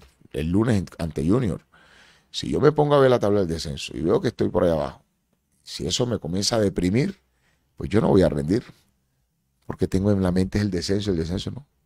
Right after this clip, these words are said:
Yo, yo vivo tranquilo, trabajando día a día para mejorar, como te digo, nue-, nuestras formas, que la idea esté mucho más clara.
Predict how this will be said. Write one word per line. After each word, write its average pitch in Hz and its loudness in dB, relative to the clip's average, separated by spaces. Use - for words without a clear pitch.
Yo, 101 -2
yo 87 4
vivo 123 6
tranquilo, 135 4
trabajando 98 0
día 110 6
a - 6
día 107 4
para 98 0
mejorar, 82 -2
como 107 -4
te 85 0
digo, 90 2
nue-, 95 0
nuestras 85 -6
formas, 92 2
que 87 -6
la 82 0
idea 85 0
esté 85 -6
mucho 85 -6
más 80 -12
clara. 92 -8